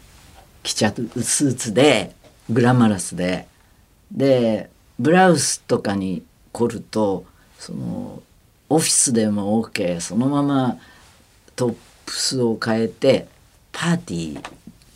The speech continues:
にも行けるみたいな感じで。でも私はその、そういうのじゃなく、もっと中堅な、本当に、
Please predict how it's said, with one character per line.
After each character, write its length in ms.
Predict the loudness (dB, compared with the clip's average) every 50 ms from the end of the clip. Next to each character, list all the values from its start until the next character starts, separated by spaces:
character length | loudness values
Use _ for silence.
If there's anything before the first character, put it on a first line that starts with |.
| -16
に 100 | -14 -12
も 120 | -12 -12 -14 -16 -14
行 120 | -12 -10 -6
け 160 | -2 -2 0
る 120 | 0 0
み 140 | -2 -2 -4
た 120 | -6 -8 -10
い 60 | -12
な 100 | -12 -12
感 220 | -12 -12 -12 -12
じ 160 | -12 -14 -12
で。 180 | -12 -12 -12 -14 -18 _ _ _ _ _ _ _ _ _ _ -2
で 140 | 2 4 4
も 160 | 4 4 4
私 360 | 2 2 2 2 2 4 4 4
は 140 | 4 4
そ 120 | 2 2 0
の、 140 | 0 0 2
そ 220 | 4 6 8 8
う 60 | 8
い 60 | 8
う 60 | 6 4
の 120 | 4 4
じ 100 | 4 4
ゃ 40 | 4
な 160 | 4 2 2
く、 260 | 2 2 0 0 -2 -6 -14 -20 -14 -2 4
も 140 | 6 6 6
っ 40 | 6
と 120 | 2 0
中 200 | 2 2 2 2 2
堅 220 | 0 0 0 2
な、 320 | 4 4 6 4 4 4 0 -6 -14 -12 -10 -10 -10 -10 -12 -4 2
本 200 | 4 6 6 6 6
当 160 | 8 8 8
に、 380 | 8 6 6 4 4 2 0